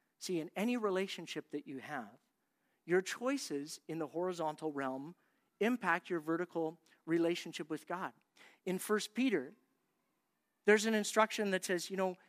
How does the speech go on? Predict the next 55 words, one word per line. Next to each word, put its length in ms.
if 140
you're 100
gonna 140
pray 420
and 120
talk 200
to 80
God, 160
you 80
need 180
to 80
make 180
sure 180
that, 160
you 80
know, 80
you 140
have 100
a 60
right 260
relationship 560
with 100
your 120
spouse 360
beforehand. 460
Otherwise, 300
I'm 60
not 100
gonna 100
listen 260
to 60
what 140
it 100
is 140
you 60
have 100
to 80
say. 160
You 60
wanna 160
go 140
make 220
that 180
right 280
before 240
you 60
come. 280
Jesus 360
talks 280
about 240
this. 240
Before 400
you 160
come 380
to 280